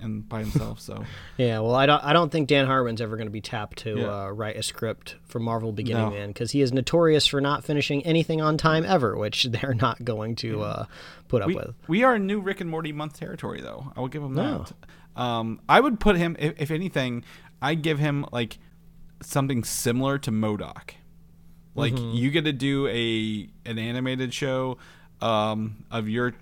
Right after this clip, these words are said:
Speaker 1: choosing that's not a normal character in, in the M-, in the M C U, and we're gonna put it on s-,
Speaker 2: Yeah.
Speaker 1: like, Hulu or something.
Speaker 2: I mean, I feel like, uh, he's just, he's been so vocal about just kind of hating <laughs> superhero stuff in general.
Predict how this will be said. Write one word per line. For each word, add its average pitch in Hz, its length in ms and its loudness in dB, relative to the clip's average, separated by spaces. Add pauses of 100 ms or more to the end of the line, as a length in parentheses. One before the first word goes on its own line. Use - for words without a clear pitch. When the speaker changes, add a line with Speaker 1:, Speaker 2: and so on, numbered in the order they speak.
Speaker 1:
choosing 117 480 0
that's 104 180 -6
not 113 280 -2
a 113 80 -2
normal 110 500 0
character 101 560 -8 (160)
in, 110 180 -4
in 113 140 -6
the 104 140 -2
M-, 104 120 -6 (240)
in 117 140 -6
the 110 100 -2
M 107 120 -4
C 107 100 -6
U, 95 300 -8 (240)
and 107 200 -4
we're 113 60 -2
gonna 110 140 -2
put 113 160 -2
it 107 80 -4
on 104 140 -6
s-, - 140 -12 (200)
Speaker 2:
Yeah. 120 120 -6
Speaker 1:
like, 107 200 -6
Hulu 110 320 0
or 92 80 -8
something. 104 320 -12
Speaker 2:
I 156 80 6
mean, 180 160 8
I 165 80 6
feel 302 200 4
like, 156 200 8
uh, 131 220 8
he's 147 320 0
just, - 320 2
he's 165 180 0
been 170 160 2
so 143 240 6
vocal 131 480 4
about 117 240 2
just 123 160 -4
kind 135 180 2
of 120 60 -2
hating 139 480 2
<laughs> - 0 -
superhero 139 760 2
stuff 127 320 2
in 123 120 2
general. 117 520 0